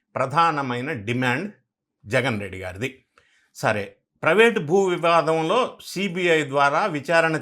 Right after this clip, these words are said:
చేపించాలి అని జగన్ రెడ్డి గారు ప్రాథమికంగా డిమాండ్ చేస్తున్నారు. ఈ డిమాండ్ ఎంత హేతుబద్ధమైంది,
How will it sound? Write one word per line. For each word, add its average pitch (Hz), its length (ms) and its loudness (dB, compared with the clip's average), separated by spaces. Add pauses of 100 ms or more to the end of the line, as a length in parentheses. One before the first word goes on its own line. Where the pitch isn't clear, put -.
(100)
చేపించాలి 151 640 2
అని 156 160 -2
జగన్ 139 320 0
రెడ్డి 135 200 0
గారు 135 540 0
ప్రాథమికంగా 143 1040 -2 (460)
డిమాండ్ 143 540 -2
చేస్తున్నారు. 101 520 -2 (640)
ఈ 196 100 2
డిమాండ్ 233 440 4
ఎంత 196 460 2
హేతుబద్ధమైంది, 143 1120 0